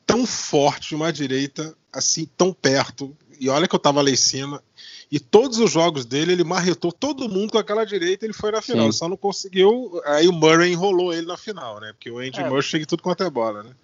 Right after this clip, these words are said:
Speaker 3: Volta
Speaker 2: Eu acho
Speaker 3: e meia, o
Speaker 2: também
Speaker 3: Kyrgios,
Speaker 2: a
Speaker 3: o Kyrgios também dá uma tijolada dessa reta, mas é um, mas o problema é que o Kyrgios dá de vez em quando. O jogo dele era baseado nessa direita. E era tão impressionante, você tá falando da, da potência,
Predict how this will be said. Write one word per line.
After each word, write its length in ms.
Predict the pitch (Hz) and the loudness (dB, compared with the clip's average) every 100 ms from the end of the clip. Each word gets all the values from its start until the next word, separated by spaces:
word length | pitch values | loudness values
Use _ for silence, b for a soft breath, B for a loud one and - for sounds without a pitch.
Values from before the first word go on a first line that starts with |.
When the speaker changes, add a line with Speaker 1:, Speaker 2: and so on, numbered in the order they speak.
| _ | _
Speaker 3:
Volta 220 | - 139 | -2 6
Speaker 2:
Eu 40 | 151 | 6
acho 100 | 170 | 4
Speaker 3:
e 40 | |
meia, 140 | 165 | -2
o 40 | 175 | 0
Speaker 2:
também 180 | - 170 | 4 6
Speaker 3:
Kyrgios, 140 | 165 | 6
Speaker 2:
a 40 | 180 | 2
Speaker 3:
o 20 | |
Kyrgios 240 | 156 151 | 0 -2
também 260 | - 147 147 | 0 0 2
dá 140 | 135 | 4
uma 180 | 135 131 | 2 0
tijolada 540 | 123 135 120 113 110 107 | -4 -8 -4 -2 -2 -4
dessa 300 | 110 - 101 | -6 -6 -8
reta, 420 | - 131 135 92 | -4 -4 -4 -10
mas 240 | 98 110 | -12 -10
é 80 | 123 | -10
um, 40 | |
mas 200 | 135 131 | -8 -10
o 60 | 123 | -10
problema 340 | - 123 135 | -14 -10 -10
é 20 | 165 | -10
que 80 | 165 | -10
o 40 | |
Kyrgios 240 | 156 175 | -6 -4
dá 80 | 170 | -2
de 100 | 175 | -4
vez 220 | 165 190 | -4 -8
em 60 | 202 | -6
quando. 320 | 156 131 107 | -4 -4 -6
O 20 | |
jogo 320 | 101 120 160 127 | -8 -6 -6 -8
dele 240 | 110 175 | -6 -4
era 160 | 175 156 | -2 -2
baseado 380 | 143 127 127 120 | -2 -2 -4 -4
nessa 240 | 113 120 | -8 -10
direita. 400 | 107 104 101 _ b b b - | -10 -16 -18 _ b b b -6
E 100 | 120 | 2
era 160 | 147 156 | 4 4
tão 200 | - 208 | 0 -6
impressionante, 640 | 208 180 - 131 160 - | -4 -6 -4 -6 -6 -8
você 80 | - | -6
tá 120 | 123 | -6
falando 360 | 120 117 120 113 | -2 -4 -4 -4
da, 260 | 101 82 | -4 -4
da 300 | - - - | -14 -16 -12
potência, 680 | 98 117 101 139 165 - 85 | -6 -6 -4 -6 -6 -10 -14